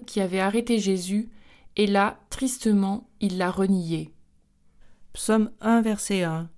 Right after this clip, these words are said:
Speaker 2: Bienheureux l'homme qui ne marche pas dans le conseil des méchants,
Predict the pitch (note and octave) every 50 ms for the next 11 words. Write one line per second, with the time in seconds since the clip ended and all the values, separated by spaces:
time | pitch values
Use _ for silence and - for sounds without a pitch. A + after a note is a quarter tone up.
0 | _ - - _ - - _ - E3 D#3+ F#3 A3+ B3+ C4 C4 B3 A#3+ A#3+ A#3 A3
1 | B3 B3+ C4 C4+ C4 - - - G3+ G3 G3 F#3+ G3 G3+ G3 - - G#3 G#3 -
2 | A3+ A3+ G#3 G#3 F#3 F3+ F3 F3+ - G#3 A3 G#3+ - A3+ A3 G#3 F3+ G3 F#3+ F#3
3 | F#3+ F#3 F3+ - - - G#3+ A3 A#3+ C4